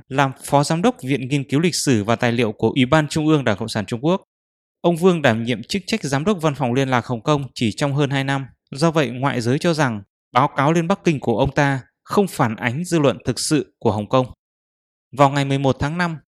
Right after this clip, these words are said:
ông Vương Chí Dân trong lúc đang chủ trì cuộc họp đã được giới truyền thông phát hiện chỉ trong vòng nửa năm,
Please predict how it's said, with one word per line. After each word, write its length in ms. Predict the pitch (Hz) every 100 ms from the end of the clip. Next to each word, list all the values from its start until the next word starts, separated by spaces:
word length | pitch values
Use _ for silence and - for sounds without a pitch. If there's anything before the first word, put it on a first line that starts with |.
| _
ông 200 | 170 156
Vương 240 | 135 175 160
Chí 160 | - 139
Dân 300 | 165 151 127 _
trong 160 | - 151
lúc 140 | 190 - -
đang 200 | 151 143
chủ 140 | - 113
trì 140 | - 120
cuộc 200 | 127 117
họp 200 | 131 117 _
đã 100 | 143
được 160 | 175 127
giới 200 | 101 139
truyền 200 | 165 117
thông 160 | 147 123
phát 180 | 180
hiện 220 | 175 147 - _
chỉ 120 | - 131
trong 200 | 170 156
vòng 220 | 143 131
nửa 160 | 120
năm, 300 | 113 160 156